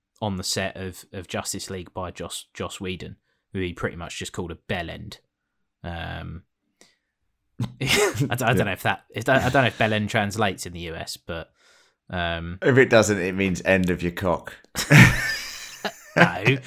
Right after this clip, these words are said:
Speaker 1: but as an insult. Um, anyway, so he's, he,
Speaker 2: Oh,
Speaker 1: he
Speaker 2: yeah.
Speaker 1: basically called him a bellend.
Speaker 2: Yeah.
Speaker 1: Uh, that's how I read into it. And, um, I'd be interested to see with all of the kind of, 'cause there's, there's a Ray Fisher loving now,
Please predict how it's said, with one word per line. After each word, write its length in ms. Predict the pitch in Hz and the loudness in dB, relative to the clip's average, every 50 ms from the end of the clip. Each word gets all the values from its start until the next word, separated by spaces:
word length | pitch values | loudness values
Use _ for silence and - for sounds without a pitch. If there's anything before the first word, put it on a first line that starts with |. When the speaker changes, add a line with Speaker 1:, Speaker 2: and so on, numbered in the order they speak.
| - - | 2 2
Speaker 1:
but 200 | - - - 117 | 2 2 4 4
as 160 | - 131 131 | 4 6 6
an 80 | 131 | 6
insult. 580 | 139 143 143 139 127 - - 117 - 170 196 - - - - - - - _ _ _ _ _ - | 6 6 6 6 4 4 4 4 2 2 0 0 0 0 0 0 -4 -20 _ _ _ _ _ -2
Um, 600 | 110 107 104 104 101 101 101 98 101 98 - - _ _ _ _ - | 0 2 4 4 4 4 2 2 0 -2 -4 -6 _ _ _ _ 0
anyway, 220 | 120 120 117 - 127 | 4 6 8 8 8
so 240 | - 107 107 113 | 8 6 4 4
he's, 140 | 123 120 110 | 4 2 2
he, 340 | 107 104 95 90 85 - - - | 0 0 -2 -2 -4 -6 0 4
Speaker 2:
Oh, 100 | 104 98 | 6 6
Speaker 1:
he 40 | 92 | 6
Speaker 2:
yeah. 100 | 90 151 | 6 6
Speaker 1:
basically 240 | 139 - - 123 107 | 6 4 2 0 -2
called 180 | - 110 101 | -2 -2 -2
him 60 | 98 95 | -2 -4
a 60 | 90 | -4
bellend. 600 | - 92 87 87 101 101 104 98 - - - - - | -4 -4 -2 2 4 4 4 4 2 -2 -10 -18 -16
Speaker 2:
Yeah. 100 | - 90 | -14 -8
Speaker 1:
Uh, 40 | 90 | -6
that's 180 | 95 92 - - | -6 -4 -4 -4
how 120 | 90 85 | -4 -6
I 60 | 82 | -6
read 180 | 85 85 82 - | -6 -8 -10 -10
into 300 | 127 95 90 - - - | -12 -12 -12 -12 -12 -12
it. 140 | - - - - | -12 -14 -12 -10
And, 400 | 98 101 95 92 90 - - 98 | -8 -6 -6 -6 -8 -8 -6 -6
um, 420 | 95 92 92 92 90 92 92 - - - - - - _ - | -4 -4 -6 -6 -6 -8 -10 -10 -14 -18 -20 -20 -14 _ -8
I'd 100 | 101 - | -2 2
be 100 | 131 143 | 2 2
interested 480 | 151 156 - 156 143 - - 127 127 | 2 2 0 0 0 -2 -2 -6 -8
to 80 | - - | -6 -4
see 500 | - - - 117 101 90 87 85 87 - | -4 -2 -2 -2 -2 -2 -4 -6 -8 -8
with 500 | - 101 101 101 98 95 95 - - - - _ _ _ _ _ _ _ _ _ _ _ _ | -6 -4 -2 -2 -2 -2 -4 -8 -16 -20 -20 _ _ _ _ _ _ _ _ _ _ _ _
all 240 | 123 127 127 123 120 | 0 2 4 4 2
of 140 | 113 - - | 0 0 -2
the 500 | 117 113 113 110 110 107 104 104 101 - _ _ _ _ _ _ _ _ | 0 2 2 2 2 2 2 0 -2 -6 _ _ _ _ _ _ _ _
kind 200 | - 120 104 104 | -6 -4 -2 -2
of, 160 | 95 - - - - _ | -4 -6 -10 -18 -20 _
'cause 200 | - 127 120 - | -6 -4 -2 0
there's, 240 | 170 180 165 - - | 0 0 0 -2 -2
there's 180 | 147 151 127 | -2 0 0
a 60 | 131 | 0
Ray 160 | 123 143 139 135 | 0 0 0 0
Fisher 280 | - 135 120 - 131 | 0 -2 -2 0 2
loving 320 | 127 123 113 - 98 87 82 | 2 2 2 0 -2 -6 -6
now, 260 | 85 85 92 107 - | -8 -8 -8 -10 -10